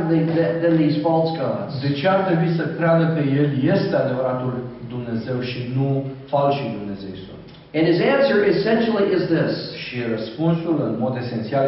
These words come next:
Speaker 2: este următorul.
Speaker 1: The true God will plan, declare, and accomplish all that takes place.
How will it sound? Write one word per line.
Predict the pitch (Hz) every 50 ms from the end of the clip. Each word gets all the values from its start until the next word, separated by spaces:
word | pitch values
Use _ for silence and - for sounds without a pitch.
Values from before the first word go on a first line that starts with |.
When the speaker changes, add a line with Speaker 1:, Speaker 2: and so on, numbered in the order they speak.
| 120
Speaker 2:
este | 117 - 123 113 110
următorul. | 113 113 113 110 - - - - 135 147 160
Speaker 1:
The | 160 160 - -
true | - 226 302 320 311 - - 180 170
God | 160 156 160 160 147 151
will | 151 147 147 - - -
plan, | 185 220 254 262 269 269 269 269 269 254 226 - - 151 160 160
declare, | 160 160 165 - 214 226 220 240 254 247 247 - - -
and | 170 156 160 160
accomplish | 160 170 - - 220 254 269 254 - - - 135 131 131 - - - - - - - - 185 196
all | 208 214 220 208 208
that | - - -
takes | 165 156 - - - 151
place. | 139 127 113 - -